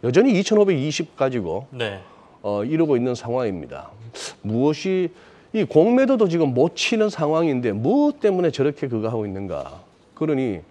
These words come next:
Speaker 1: 지금 뭐 계속해서 개인들이 선호하는 이 차 전지나 아니면은 여전히 돌아가면서 하고 있는
Speaker 2: 네.
Speaker 1: 테마주, 뭐, 요런 쪽들밖에 없으니까 시장이 뭐,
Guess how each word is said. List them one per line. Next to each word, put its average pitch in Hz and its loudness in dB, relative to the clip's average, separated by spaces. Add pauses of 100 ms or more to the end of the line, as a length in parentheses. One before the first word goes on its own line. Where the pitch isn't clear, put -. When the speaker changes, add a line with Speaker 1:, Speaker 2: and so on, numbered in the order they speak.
(360)
Speaker 1:
지금 135 0
뭐 120 0
계속해서 117 -4 (400)
개인들이 147 0 (460)
선호하는 120 -4 (320)
이 135 -6
차 131 -4
전지나 117 -4
아니면은 113 -4 (360)
여전히 123 2 (120)
돌아가면서 123 -2
하고 117 -4
있는 101 -6
Speaker 2:
네. 143 -14
Speaker 1:
테마주, 123 0 (260)
뭐, 110 -2
요런 156 2
쪽들밖에 120 -4
없으니까 98 -8 (400)
시장이 135 -2
뭐, 87 -8